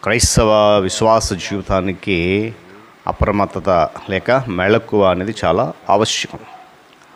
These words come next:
మనము దేవుని మార్గంలో నడవాలని నిశ్చయించుకున్నప్పుడు,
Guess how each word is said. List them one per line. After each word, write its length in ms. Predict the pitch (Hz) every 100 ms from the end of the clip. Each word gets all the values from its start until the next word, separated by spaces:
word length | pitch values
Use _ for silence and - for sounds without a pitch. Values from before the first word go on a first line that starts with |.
| - - - - - - - - - _ _ _ _ -
మనము 400 | 143 156 147 135
దేవుని 340 | 123 139 139 131
మార్గంలో 500 | 120 117 117 120 110
నడవాలని 840 | 104 107 110 107 107 98 98 113 -
నిశ్చయించుకున్నప్పుడు, 880 | 98 92 - 101 - 98 87 110 135